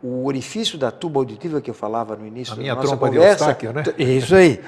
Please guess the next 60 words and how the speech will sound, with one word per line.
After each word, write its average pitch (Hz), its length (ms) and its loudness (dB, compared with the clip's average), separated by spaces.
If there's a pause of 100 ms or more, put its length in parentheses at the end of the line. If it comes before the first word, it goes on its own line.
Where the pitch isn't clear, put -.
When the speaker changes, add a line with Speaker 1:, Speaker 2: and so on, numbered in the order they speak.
(120)
Speaker 1:
que 139 360 -6
o 135 100 -6
termo 156 360 0
agora 143 400 2
a - 20 2
Speaker 2:
É, 127 200 4
Speaker 1:
gente - 40 -2
Speaker 2:
tuba 180 140 2
Speaker 1:
usa, 170 200 6
Speaker 2:
auditiva, 165 380 6
Speaker 1:
é, 160 460 6
Speaker 2:
era 165 140 8
o 190 40 6
Speaker 1:
hoje 196 120 8
é 202 40 6
tu-, 196 80 4
Speaker 2:
antigo, 135 220 6
Speaker 1:
é 135 80 6
Speaker 2:
né? - 80 2
Speaker 1:
antigo. 170 300 2 (120)
Speaker 2:
É. 127 220 -2 (140)
Speaker 1:
Ah, 131 140 -4
não, 156 140 -2
mas 139 240 -2
não 160 180 2
vou 190 200 8
desconsiderar 151 840 2
o 143 40 4
teu 147 180 2
nome, 139 260 0
tá 147 180 -2
certo? - 340 -4 (100)
Speaker 2:
<laughs> - 1000 -12
Speaker 1:
Fica 180 260 0
bem 185 140 2
no 254 100 -4
fundo 190 300 -6
do 143 60 -8
nariz. 110 260 -8
Então, 139 180 -14
se - 100 -6
a 214 40 -6
pessoa 202 280 -2
ficar, - 320 -4 (600)
ah, 107 360 -6
fungando, 143 720 -2
ela 120 240 -2
vai 135 160 -2
contaminar 143 520 -10
o 107 120 -10
seio 143 380 -2
da 208 120 0
face 180 400 0
e 226 60 -10
vai 170 140 0
contaminar 123 460 -10
o 131 60 -8
ouvido. 160 340 -10
É 107 60 -12
correto. 139 420 -4